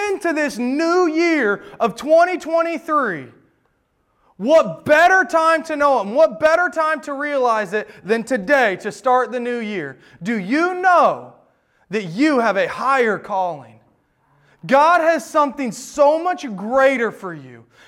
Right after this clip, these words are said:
To think that this life is all about just going to work, to think that this life is all about just spending some time with your friends, to think that this life is all about just, you are missing out on so much of what this life is all about.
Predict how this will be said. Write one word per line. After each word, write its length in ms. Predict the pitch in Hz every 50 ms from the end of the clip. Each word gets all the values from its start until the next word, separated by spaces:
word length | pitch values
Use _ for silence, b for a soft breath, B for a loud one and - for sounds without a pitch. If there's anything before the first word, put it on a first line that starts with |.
| b b
To 140 | - 285 269
think 380 | 277 - - 302 339 339 330
that 160 | 392 392 359 320
this 260 | 349 359 339 - -
life 320 | 302 311 302 294 262 214 - B B B
is 160 | B 240 -
all 340 | 254 233 254 285 320 339 339
about 280 | 294 320 311 302 254
just 240 | 208 247 202 151 147
going 380 | 156 247 247 277 294 302 294 247
to 140 | - 285 285
work, 440 | 254 240 214 170 143 120 - - - b b b b
to 100 | b 285
think 340 | 277 285 - 320 359 359 359
that 140 | 381 294 247
this 240 | 311 349 339 339 339
life 380 | 339 330 320 277 285 - - -
is 120 | 240 247
all 260 | 254 240 262 302 330 330
about 280 | 269 302 294 254 208
just 180 | 240 247 240 - - 190 _ _ _ _
spending 480 | _ - - - - 269 285 311 320 -
some 160 | - 311 277
time 320 | - 277 285 294 294 277
with 160 | 269 269 269 269
your 80 | 262
friends, 560 | - - - 220 190 156 123 113 120 - _ _ b b b b
to 100 | b 277
think 300 | - - 320 339 359 339
that 140 | 403 392 339
this 220 | 359 359 330 349
life 400 | 339 330 320 294 277 - - - -
is 160 | 240 240 240
all 320 | 220 254 285 320 339 349 339
about 380 | 294 320 311 311 302 254 190
just, 360 | - 262 302 320 320 311 - - - _ _ _ _ _ _ _ _ _ _ _ _ _ _ _ _ -
you 220 | 175 208 294 349
are 120 | 359 339 311
missing 480 | 277 269 285 330 330 311 - 330 320
out 160 | 311 302 294 277
on 160 | 254 226 -
so 680 | - - - - - - - 330 320 330 339 349 349 339
much 420 | 339 330 330 320 302 269 - -
of 160 | 233 233 208
what 300 | 202 226 254 285 269 233
this 240 | 247 277 269 269 -
life 280 | 254 247 247 240 240 233
is 120 | 214 180
all 200 | 220 208 208 208
about. 500 | 196 165 202 202 175 143 127 - - _